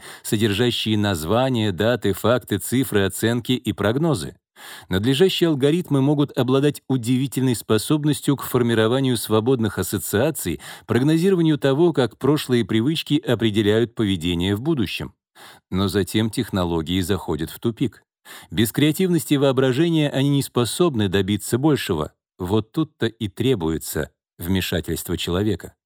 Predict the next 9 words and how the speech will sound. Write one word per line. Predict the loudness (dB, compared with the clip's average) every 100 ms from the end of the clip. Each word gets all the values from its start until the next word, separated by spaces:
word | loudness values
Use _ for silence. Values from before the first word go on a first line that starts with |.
| _ _ _ _ _ _ _ _
Наш | 0 2 2
коллективный | 0 0 0 2 2
роман | 2 2 0
с | 0
технологиями | -4 -2 -2 0 0 0 0 0 -2
следует | -2 0 2 2
рассматривать | 2 0 0 0 0 -2 -4
исключительно | -4 -4 -4 -2 -2 0
как | -2